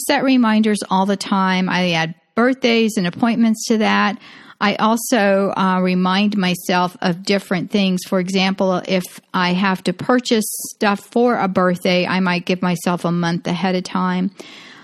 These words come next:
Um, also, you can have things like lists of, uh, sizes, kid sizes of things for presents, or, um, other things that you need to access. For example, we have,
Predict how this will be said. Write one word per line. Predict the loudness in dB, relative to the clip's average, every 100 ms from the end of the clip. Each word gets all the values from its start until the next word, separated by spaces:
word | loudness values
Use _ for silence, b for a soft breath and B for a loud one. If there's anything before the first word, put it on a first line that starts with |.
| B -2
Um, | 0 0 0
also, | 0 2 2
you | 2
can | 2 2
have | 2 0 0
things | 0 2 2
like | 0 -4 -2
lists | 0 0 -2 -12 -4
of, | 0 2 2 0 -4 B B B -4
uh, | -2 -2
sizes, | 0 0 2 0 -2 -2
kid | -2 -2 0
sizes | 0 2 0 0 -2
of | -2
things | 0 2 2
for | 0 -6
presents, | -2 0 0 2 2 2 0 -2 -4
or, | 0 2 2 2 0 -4 B B B
um, | -2 -2
other | 0 2 2
things | 0 2 2 2 0
that | -2 0
you | 0 2 0 0
need | 0 2 4 4 2
to | -2 -4
access. | 0 -2 -2 -2 -2 -4 -12
For | -4 -2
example, | 0 -2 -2 -2 -4 -4
we | -4 0 2 2
have, | 2 2 2 2 0